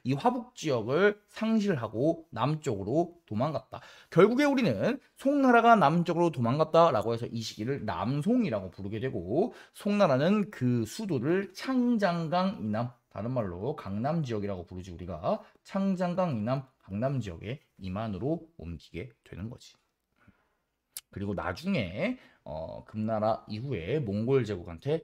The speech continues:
멸망당하게 됩니다. 자, 아무튼 이게 송나라의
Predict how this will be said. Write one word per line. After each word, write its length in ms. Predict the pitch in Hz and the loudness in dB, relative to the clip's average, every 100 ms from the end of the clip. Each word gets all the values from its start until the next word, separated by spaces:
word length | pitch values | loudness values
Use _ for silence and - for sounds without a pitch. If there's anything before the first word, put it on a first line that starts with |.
| - | -8
멸망당하게 1120 | - 92 98 131 175 165 - 87 82 104 127 _ | -10 -4 0 0 -2 -10 -14 -14 -8 -8 -10 _
됩니다. 320 | - 87 - _ _ _ _ _ _ _ _ _ _ _ _ _ _ _ _ _ _ _ _ _ | -20 -18 -18 _ _ _ _ _ _ _ _ _ _ _ _ _ _ _ _ _ _ _ _ _
자, 60 | - | -16
아무튼 300 | 90 - 104 | -16 -10 -10
이게 440 | 82 135 185 - _ | -4 0 0 -4 _
송나라의 600 | - 208 139 98 139 | -4 0 0 -2 -6